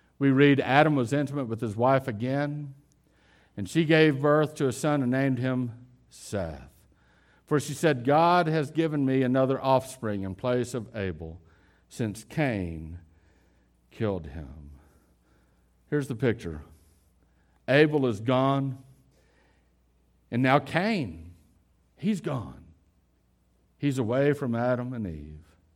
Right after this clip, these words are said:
Adam and Eve are alone again. So God graciously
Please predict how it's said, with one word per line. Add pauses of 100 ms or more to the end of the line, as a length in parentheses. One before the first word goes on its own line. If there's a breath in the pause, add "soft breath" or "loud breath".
(1400)
Adam
and
Eve (720)
are
alone
again.
So
God
graciously